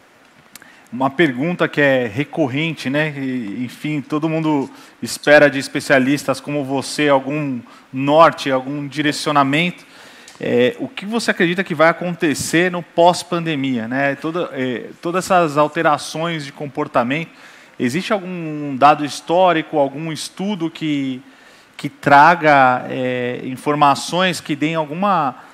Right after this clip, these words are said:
algum cheiro do, de, de como esse, esse comportamento vai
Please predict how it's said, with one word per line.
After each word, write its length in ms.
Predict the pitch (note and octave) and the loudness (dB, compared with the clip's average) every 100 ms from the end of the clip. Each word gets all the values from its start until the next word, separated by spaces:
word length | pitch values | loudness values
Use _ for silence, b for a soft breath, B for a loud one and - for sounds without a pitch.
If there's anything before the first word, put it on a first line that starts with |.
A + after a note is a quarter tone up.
| B B _ | B B _
algum 320 | B2+ C3 A3+ | -14 -6 -4
cheiro 480 | - - F#3+ G#3+ F3 | -2 -2 2 2 2
do, 220 | D#3 D#3 | -2 -4
de, 140 | C3 D3 | -6 -14
de 220 | B2 B2 | -16 -10
como 360 | D#3+ F#3 E3+ - - C#3+ | -6 -6 -6 -10 -12 -10
esse, 360 | - F3 D#3 D3 | -6 -6 -6 -6
esse 220 | C3+ - | -8 -8
comportamento 840 | - D3+ E3 D#3+ D3 D3+ D#3+ D#3+ | -10 -4 -4 2 2 2 -6 -8
vai 600 | B2+ A#2 D#3+ F3 E3 D3 | -8 4 6 6 0 -6